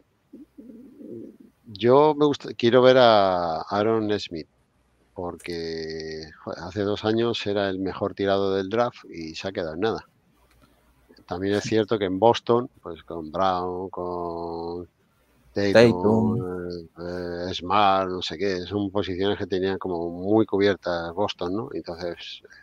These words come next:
Speaker 1: pues, le, le ha costado, le ha costado ganárselo pocos minutos. Entonces, eh, creo que se, se, se debe reivindicar este año. Yo creo que aquí tendrá minutos, le dejarán,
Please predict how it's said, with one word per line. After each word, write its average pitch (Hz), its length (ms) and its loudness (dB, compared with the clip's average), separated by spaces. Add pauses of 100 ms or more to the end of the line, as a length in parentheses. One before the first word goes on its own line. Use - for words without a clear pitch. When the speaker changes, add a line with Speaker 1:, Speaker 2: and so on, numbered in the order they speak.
Speaker 1:
pues, 80 280 -16
le, 76 280 -12
le 87 80 -4
ha 87 60 0
costado, 85 360 -8 (140)
le 76 80 -12
ha 73 60 -12
costado 73 680 -10 (840)
ganárselo 90 760 -2
pocos 90 360 -2
minutos. 95 500 -2 (720)
Entonces, 85 760 -4
eh, 78 540 -6 (260)
creo 113 240 4
que 110 80 2
se, 90 300 -2
se, 95 340 -2
se 107 220 2
debe 120 240 10
reivindicar 85 640 0
este 82 180 -6
año. 80 220 -6 (840)
Yo 90 120 -4
creo 87 120 -4
que 90 100 0
aquí 87 180 -2
tendrá 85 320 -4
minutos, 117 640 2
le 78 440 -4
dejarán, 82 840 -4